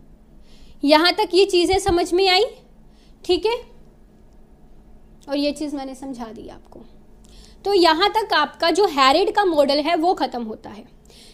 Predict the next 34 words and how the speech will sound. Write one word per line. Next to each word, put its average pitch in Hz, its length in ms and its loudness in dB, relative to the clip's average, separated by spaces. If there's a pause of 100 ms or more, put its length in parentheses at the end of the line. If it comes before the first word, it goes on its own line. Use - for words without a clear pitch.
(120)
जिसकी 330 420 4
कोई 381 220 6
चीज़ 403 260 -2
छूट 403 340 4
गई 294 240 0
है 311 160 2
जो 330 140 0
बाद 285 280 4
में 381 180 0
क्लास 294 340 -2
में 302 120 -6
आया 262 220 -2
है, 294 160 0
एक 339 320 -2
बार 330 160 2
दोबारा 277 400 0
से 381 180 -4
वीडियो 311 280 0
को 320 140 -6
देखिएगा, 262 480 -2
सब 320 200 -6
समझ 247 360 -8
में 285 100 -8
आ 233 100 -6
जाएगा। 185 340 -14 (1000)
फिर 427 140 6
हम 508 240 2
बात 339 280 2
करते 320 280 0
हैं 330 240 -2
डोमर 269 320 -2
मॉडल 220 340 -8
की। - 180 -20 (560)
तो 330 80 2